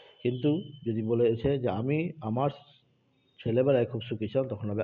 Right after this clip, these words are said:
"I was", আর এটা সাবজেক্ট, ওয়াজটা ভার্ব, "happy in my childhood"। এবার দেখো, তারপরে বলেছে, "আমাদের দেশের সৈন্যবাহিনী খুব সাহসী।"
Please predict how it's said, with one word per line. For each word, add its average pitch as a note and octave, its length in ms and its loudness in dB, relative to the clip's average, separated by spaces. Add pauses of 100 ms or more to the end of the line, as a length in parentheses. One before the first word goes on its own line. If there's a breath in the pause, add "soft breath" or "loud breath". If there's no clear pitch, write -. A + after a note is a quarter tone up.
(100)
"I B2 460 0 (720 soft breath)
was", A2 400 0 (300)
আর G2 120 -8
এটা G#2 200 -4
সাবজেক্ট, B2 520 -2 (120)
ওয়াজটা F2+ 360 -8
ভার্ব, G#2+ 340 -6 (260)
"happy A#2 380 -8 (220)
in F2 60 -10 (140)
my A#2 180 -8 (1200)
childhood"। F#2 520 -6 (2250 soft breath)
এবার C#3+ 180 4
দেখো, C3 340 0 (160)
তারপরে A2+ 300 -2
বলেছে, A2 400 -4 (680)
"আমাদের D3 580 4
দেশের A#2+ 420 2
সৈন্যবাহিনী B2+ 840 0
খুব A2 240 -10
সাহসী।" - 520 -10